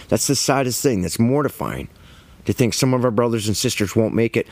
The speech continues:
But by the time Great White Throne Judgment comes along after the Great Millennium Period, a great time of teaching, and they still wanna hold on to things, the trademarks of evil,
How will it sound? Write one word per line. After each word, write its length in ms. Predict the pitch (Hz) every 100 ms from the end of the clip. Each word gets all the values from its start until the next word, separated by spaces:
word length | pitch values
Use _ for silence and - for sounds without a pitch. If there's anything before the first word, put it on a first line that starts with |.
| - -
But 140 | 110
by 80 | 123
the 60 | 117
time 200 | 143 143
Great 240 | 139 139
White 180 | 131 127
Throne 220 | 135 127
Judgment 380 | 131 123 127 113
comes 200 | 123 110
along 320 | 120 120 120
after 240 | 120 -
the 120 | 117 110
Great 240 | 127 113
Millennium 420 | 113 113 120 117
Period, 460 | 110 120 117 113 107 - - -
a 100 | 107
great 300 | 123 123 -
time 220 | 113 117
of 160 | 104
teaching, 440 | - 113 - 117 107 - - - - - -
and 100 | 101
they 40 |
still 280 | 92 - 127
wanna 220 | 120 120
hold 240 | 107 120 117
on 180 | 120 123
to 140 | 113
things, 480 | - 117 131 127 - - - - - - - - - - - - - - - - - - - - - -
the 60 |
trademarks 600 | - - 120 120 117 -
of 160 | 110 -
evil, 500 | - 107 113 139 139